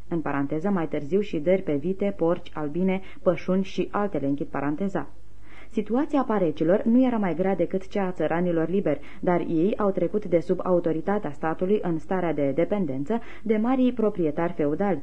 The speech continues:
Vezi notă unu. Citesc notă unu. Conceptul de proprietate funciară în lumea bizantină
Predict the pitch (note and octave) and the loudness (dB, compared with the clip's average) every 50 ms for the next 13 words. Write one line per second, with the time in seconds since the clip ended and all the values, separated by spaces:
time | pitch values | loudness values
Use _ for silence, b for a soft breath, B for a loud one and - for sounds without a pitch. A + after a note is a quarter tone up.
0 | B B B B D#3 E3 E3 E3 - - E3+ D3+ C#3+ C#3+ - E3+ - - G#3 G3 | B B B B 0 2 2 2 0 -2 -2 -2 -2 0 -2 -2 0 0 2 2
1 | E3 C3+ A#2 - - - - - - - - - - - - - - - - - | 2 2 0 -2 -8 -8 -8 -8 -8 -8 -8 -8 -8 -8 -8 -8 -8 -8 -8 -8
2 | - - - - - - - B3+ B3+ - F#4+ F#4+ - C4+ C4+ C4+ B3+ A#3 G#3+ - | -8 -8 -8 -8 -8 -6 -4 -4 -2 -2 -2 0 2 4 4 4 4 4 0 0
3 | - A3+ A3 F3+ C#3 B2+ - - - - - - - - - G3 F#3 F3 - B3+ | 2 2 2 2 0 -2 -4 -8 -8 -8 -8 -8 -8 -6 -2 -2 0 2 2 2
4 | C4 B3+ E4+ D4+ G#3+ G3+ E3+ E3+ - F#3 F3+ F#3 G3 F3+ F3 F#3 A3 B3 C4+ B3+ | 2 2 0 2 4 4 2 4 4 2 2 4 4 2 2 2 2 0 0 0
5 | B3 - A3 G#3+ G3 G3+ F3 D3+ D3 D#3+ G3+ G#3 - G3 F#3 E3+ E3 F#3+ A3 A3 | 0 0 -2 -2 0 0 0 2 2 2 2 2 2 2 0 0 0 0 0 0
6 | F#3+ D3+ D3 D#3 C#3 E3 D#3+ F3 E3+ - A3 A3+ A#3 | 0 -2 -2 -4 -2 -2 -2 -2 -2 -2 -2 0 0